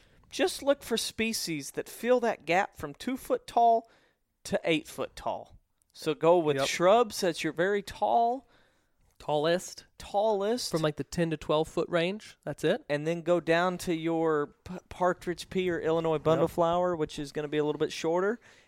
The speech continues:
Speaker 1: And then everything in between,
Speaker 2: Two,
Speaker 1: add
Speaker 2: three
Speaker 1: that.
Speaker 2: foot range, yeah.
Speaker 1: And you're gonna have a fantastic property.
Speaker 2: Super, super attractive to tons of different wildlife if, if you do that. Like, I,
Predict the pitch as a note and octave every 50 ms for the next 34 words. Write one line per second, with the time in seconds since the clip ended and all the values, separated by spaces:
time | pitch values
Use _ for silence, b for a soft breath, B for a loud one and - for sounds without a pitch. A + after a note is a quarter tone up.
0 | b b - C#3 C#3 D#3+ A#3 D4+ F4+ G4 F#4+ G4 F#4+ F#4 F#4+ F4 F4 F4 - D4
1 | C#4+ C4 F#3+ E3+ F#3 - F3 G3+ F3+ E3 E3+ D3+ A2+ - - D#3+ D#3+ D#3+ D#3+ E3+
2 | E3+ - - C#3+ C3+ B2+ B2+ _ b b b b - E3 E3 F#3 F3 F3+ G#3 G3+
3 | G3+ G3+ E3+ E3+ - _ _ _ _ - - - G3+ F#3+ F#3 E3 - F3 E3+ E3
4 | - - D3 - - D3+ G#2+ F2+ - - - - - _ - - _ - - -
5 | - - - - - G#3+ B3 C#4+ C4+ - C#3+ C#3 C3+ - - - F3 F3 G#3 F#3+
6 | - C3 B2+ B2+ C3+ - - C#3+ - - - C#3 C#3+ C#3 - - C#3+ C3 B2 -
7 | _ - - D#3 - - - - E3 F3 G3+ G#3+ F3+ D#3 C3+ C#3 C3+ - - C3
8 | C#3 C3+ B2+ B2 B2+ B2 B2+ C3 B2+ B2+ - - D3 - - - D#3 D3+ - -
9 | C#3 C3 D3 F3+ D#3 C3 - - B B B B B D#3+ D#3 - - -